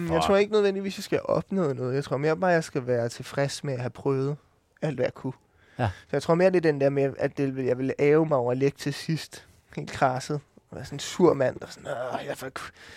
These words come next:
Speaker 1: hvad kunne det ikke være blevet til, hvis jeg bare havde taget mig sammen?"
Speaker 2: Ja, okay.
Speaker 1: Og det er lidt
Speaker 2: Så det bliver
Speaker 1: det, jeg ikke gider.
Speaker 2: Men det bliver din motor, det er, tag dig sammen nu, for ellers så kommer du til at, "Ah, hvis jeg bare havde taget mig sammen."
Speaker 1: Ja.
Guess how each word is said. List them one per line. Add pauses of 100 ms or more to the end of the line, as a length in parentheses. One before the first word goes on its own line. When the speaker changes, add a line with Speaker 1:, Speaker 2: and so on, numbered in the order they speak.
(240)
Speaker 1:
hvad
kunne
det
ikke
være
blevet
til,
hvis
jeg
bare
havde
taget
mig
sammen?" (280)
Speaker 2:
Ja, (640)
okay.
Speaker 1:
Og
det
er
lidt (960)
Speaker 2:
Så
det
bliver
Speaker 1:
det,
jeg
ikke
gider. (120)
Speaker 2:
Men
det
bliver
din
motor, (320)
det
er, (1300)
tag
dig
sammen
nu, (120)
for
ellers
så
kommer
du
til
at,
"Ah,
hvis
jeg
bare
havde
taget
mig
sammen."
Speaker 1:
Ja.